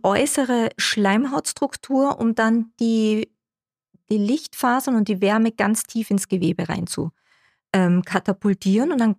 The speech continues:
kann von dem tiefen Schichten eine neue Kollagensynthese und, äh, neue Bildung von elastischen Fasern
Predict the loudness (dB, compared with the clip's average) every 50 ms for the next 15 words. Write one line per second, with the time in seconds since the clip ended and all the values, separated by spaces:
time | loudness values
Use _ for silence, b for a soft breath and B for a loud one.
0 | _ -14 -10 -6 -2 0 2 0 0 0 -2 0 0 2 0 0 _ _ _ _
1 | -20 -8 _ 0 2 2 2 0 -2 -8 _ -6 -2 0 2 2 2 0 -2 -2
2 | -2 -2 -2 -2 -2 -2 -4 -4 -8 -14 -8 _ 0 0 0 0 -2 b b b
3 | b b b b b _ -2 0 2 2 2 2 2 2 2 2 2 4 4 4
4 | 2 2 2 0 -2 -2 -2 0 0 0 0 0 0 0 0 0 0 0 0 0
5 | 0 0 0 0 0 0 -2 0 0 0 0 0 -2 -4 -2 0 0 0 2 2
6 | 2 2 2 2 0 -2 -4 _ _ -2 0 2 4 4 2 2 2 0 0 2
7 | 2 2 2 2 0 0 0 -2 -2 -2 -2 -2 0 2 2 2 2 2 2 2
8 | 0